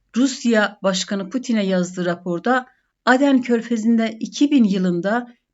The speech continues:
bir vortexin oluştuğu hakkında bilgi vermiştir. Bu rapordan sonra Rusya, Çin ve A B D bölgede bilimsel incelemelere başlamışlar ve fizik kurallarına aykırı bir yapıya sahip olan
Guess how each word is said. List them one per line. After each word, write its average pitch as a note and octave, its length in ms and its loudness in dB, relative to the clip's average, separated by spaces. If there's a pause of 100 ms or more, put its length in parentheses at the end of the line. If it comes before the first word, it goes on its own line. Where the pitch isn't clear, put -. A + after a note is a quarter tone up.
bir G#3+ 180 2
vortexin C4+ 680 0
oluştuğu A3 500 -2
hakkında A3+ 480 -2
bilgi G3 260 0
vermiştir. - 720 -6 (1120)
Bu D#4+ 100 2
rapordan B3+ 520 4
sonra F#3+ 560 -2 (400)
Rusya, B3 480 0
Çin B3 340 2
ve A#3 60 2
A G3 260 0
B G3+ 160 -2
D C#4 220 2 (320)
bölgede B3 480 6
bilimsel B3 640 2
incelemelere A3 960 2 (120)
başlamışlar D#3 760 -4 (280)
ve A3+ 200 4 (100)
fizik C4 360 0
kurallarına A3+ 680 2
aykırı G#3 520 -2
bir B3 120 2
yapıya A3 540 0
sahip G3+ 440 -2
olan G#3+ 400 -2